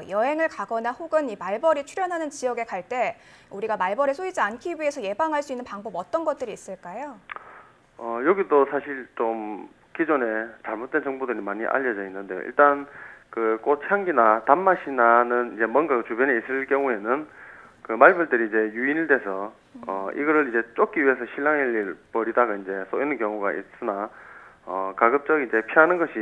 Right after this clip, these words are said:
Speaker 2: 그런 것들은 좋고요. 그다음에,
Speaker 1: 음.
Speaker 2: 어, 자기도 모르게 실수로 말벌집을 건드렸을 경우에, 어, 가만히 있다거나 또는 웅크리고 있다거나
Speaker 1: 음.
Speaker 2: 엎드린다거나 하는 행동은 가장 위험하고 사실 목숨을 잃을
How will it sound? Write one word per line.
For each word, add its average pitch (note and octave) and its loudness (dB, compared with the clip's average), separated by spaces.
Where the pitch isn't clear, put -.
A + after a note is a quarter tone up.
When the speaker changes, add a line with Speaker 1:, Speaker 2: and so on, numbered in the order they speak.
Speaker 2:
그런 A2+ -4
것들은 G2 -10
좋고요. F2+ -6
그다음에, C3+ 2
Speaker 1:
음. G3 -4
Speaker 2:
어, G2 -4
자기도 D3 4
모르게 A#2+ 0
실수로 C3+ 2
말벌집을 B2+ 2
건드렸을 B2+ 0
경우에, G#2+ 0
어, F#2+ -10
가만히 C#3+ 6
있다거나 A#2 2
또는 C#3 0
웅크리고 D#3 -2
있다거나 F#2 -4
Speaker 1:
음. - -12
Speaker 2:
엎드린다거나 A#2+ 2
하는 C#3 0
행동은 C#3+ -4
가장 E3+ 4
위험하고 C#3+ 4
사실 C3 -8
목숨을 C#3+ 0
잃을 A2 -4